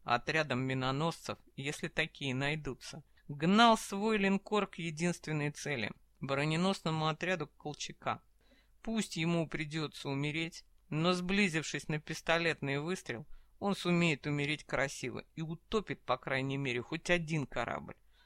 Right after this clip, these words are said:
Желательно Алексеева, пусть и таранным ударом. Честь будет спасена. Однако русские броненосцы от него постыдно убегали.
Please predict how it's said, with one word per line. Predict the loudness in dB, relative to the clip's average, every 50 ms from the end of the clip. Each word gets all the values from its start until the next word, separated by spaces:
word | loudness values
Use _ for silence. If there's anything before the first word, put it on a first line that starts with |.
| _ _ _ -12
Желательно | -8 -4 -2 0 4 4 4 4 4 0 -2 -2 0 -2 -2
Алексеева, | -2 -2 -4 -6 -6 -6 -4 -2 -2 -2 -2 -4 -6 -8 _ _ _ _ -16
пусть | -8 -8 -8 -6 -6 -8
и |
таранным | 0 2 4 4 6 6 4 4 4 2 2 0
ударом. | 0 0 0 0 0 0 -4 -8 -10 -14 _ _ -20 -20 _ _ -6
Честь | -2 0 0 0 0
будет | -2 -4 -6 -6 -6 -10 -12
спасена. | -10 -8 -8 -6 -6 -4 -4 -4 -4 -4 -6 -10 -14 _ _ _ _ _ _ -20 _ _ -20 _ -20 _ -18 -8 -6
Однако | -6 -4 0 -2 -2 -2 -4 -6 -6
русские | -6 -6 -6 -8 -10 -10 -8
броненосцы | -6 -4 -2 0 0 0 2 2 0 0 -2 -4 -6 -6
от | -6 -4 -4
него | -4 -2 -2 -4
постыдно | -4 -2 -4 -2 -4 -4 -8 -6 -2 0 2 2 2
убегали. | 2 0 -2 -4 -4 -2 -2 -2 -2 -2 -6 -10 -18